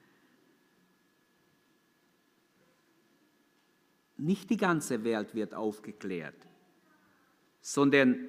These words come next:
das Evangelium ist für alle da, aber nicht alle werden. Das, das verschweigt das Evangelium nicht. Viele sind enttäuscht, so wenige bekehren sich.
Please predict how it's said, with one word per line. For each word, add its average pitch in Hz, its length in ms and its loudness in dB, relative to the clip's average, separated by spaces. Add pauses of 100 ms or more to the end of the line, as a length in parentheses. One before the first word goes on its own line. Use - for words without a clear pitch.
(180)
das 135 220 0
Evangelium 156 960 6
ist - 380 0
für 254 420 2
alle 160 300 6
da, 110 600 6 (360)
aber 120 240 2
nicht 123 400 2
alle 190 320 4
werden. 165 440 2
Das, 120 260 -6
das 143 200 -2
verschweigt 135 540 4
das 202 140 -4
Evangelium 147 680 2
nicht. 101 220 -4 (520)
Viele 160 220 6
sind 151 240 2
enttäuscht, 170 440 4
so 135 180 0
wenige 156 360 4
bekehren 180 540 2
sich. 120 240 -4